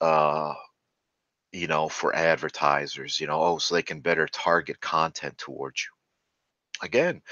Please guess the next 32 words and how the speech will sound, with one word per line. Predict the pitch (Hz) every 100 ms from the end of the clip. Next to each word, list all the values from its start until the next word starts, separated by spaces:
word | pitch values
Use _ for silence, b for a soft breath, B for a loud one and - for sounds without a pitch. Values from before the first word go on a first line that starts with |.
| B B B B -
uh, | 82 90 87 82
if | - 98
you | 120
think | - 156 123
the | 107
purpose | - 117 110 -
of | -
advertising | 85 98 87 - 76 80 85 90
has | 80 73
ever | 82 98 82
been | 69 80 90 90
to | - 76 71 65 B B -
influence | 87 92 - 90 90 82 -
consumer | 76 - - 87 85
habits, | 76 82 76 78 85 - -
to | 80
get | 90 - 90
you |
to | 76
buy | - 78 82
a | 76
Subaru, | - - 95 95 98 95 101 107 B B B
to | -
get | 90 95 -
you |
to | 78
buy | - 78 82
a | 80
new | 71 85
pair | - 87 87
of | 67
sneakers, | - - 80 101 - 113 104